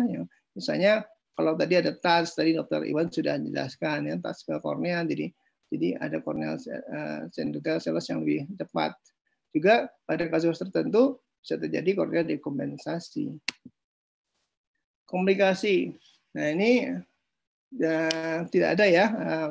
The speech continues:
prospektif randomized study, tapi, eh,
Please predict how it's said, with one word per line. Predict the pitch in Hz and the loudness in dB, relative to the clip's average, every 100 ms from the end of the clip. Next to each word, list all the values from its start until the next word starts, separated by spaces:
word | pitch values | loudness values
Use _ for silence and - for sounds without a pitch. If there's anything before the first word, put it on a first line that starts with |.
| 165 | -4
prospektif | 170 - 160 202 | -6 -4 0 2
randomized | 190 160 160 175 - - - | 2 0 -2 -4 -4 -8 -6
study, | - 156 175 170 160 - | -6 2 6 6 4 -4
tapi, | - - 170 190 226 269 262 _ _ _ - | -12 -10 -4 0 4 4 2 _ _ _ -6
eh, | 156 156 78 78 | -4 -4 -4 -6